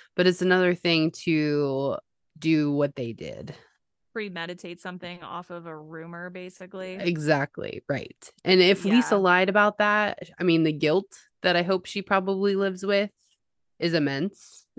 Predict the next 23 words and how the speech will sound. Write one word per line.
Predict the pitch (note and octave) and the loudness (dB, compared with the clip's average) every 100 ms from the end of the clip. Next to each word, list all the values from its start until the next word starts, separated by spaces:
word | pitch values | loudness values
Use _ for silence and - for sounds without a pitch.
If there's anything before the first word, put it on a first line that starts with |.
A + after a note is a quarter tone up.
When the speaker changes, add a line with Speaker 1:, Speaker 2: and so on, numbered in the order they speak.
| - | 0
Speaker 1:
and | D#3 C#3+ | 4 4
Speaker 2:
I | C#3 | 2
would | A#2 | -2
Speaker 1:
deserves, | D3+ C3+ B2+ C#3 D3 F#3 | -4 -2 2 2 2 -2
Speaker 2:
assume | F#3 D#3 | -8 0
so. | |
Speaker 1:
deserving. | E3+ D#3+ D#3+ F3 G3 B3 C4+ _ _ _ _ _ _ _ _ - | 2 6 6 6 4 2 -2 _ _ _ _ _ _ _ _ -18
Speaker 2:
Mm-hmm. | F3+ F3+ E3+ E3+ _ _ _ _ - | -16 -14 -16 -18 _ _ _ _ -2
Speaker 1:
Um, | F3 D3+ C#3+ C#3 | 2 2 0 -2
Speaker 2:
Yeah. | D3 E3+ | -2 -2
Speaker 1:
because | E3+ A3 D#3 | -2 -2 -4
too, | - E4 D4+ | -2 0 2
whenever | C4 A#3+ A3+ | 0 -2 -2
you're | G#3+ | -2
young, | G3+ G#3 A3 G#3 | 0 0 0 0
you | F#3 | 2
know, | F3+ | 2
you | F3 | 0
feel | F3 F#3 | -2 -2
like | F#3 F3 E3+ | -2 -4 -6
you're | E3 | -8
kinda | - F3+ F3 D#3+ A2+ | -2 0 2 2 0
untouchable | E3+ - F3 F3+ D3+ C#3+ C3+ D3 | -4 -4 -4 -4 -2 0 0 0